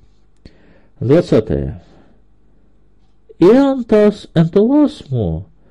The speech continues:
тересете. Менейте энте агапему.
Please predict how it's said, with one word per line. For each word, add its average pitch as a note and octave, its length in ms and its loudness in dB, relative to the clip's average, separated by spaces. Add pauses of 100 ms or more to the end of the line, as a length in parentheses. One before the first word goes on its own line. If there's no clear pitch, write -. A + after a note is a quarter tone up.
(480)
тересете. - 760 0 (880)
Менейте B3 880 2
энте G#3 960 0
агапему. A#2 1040 -2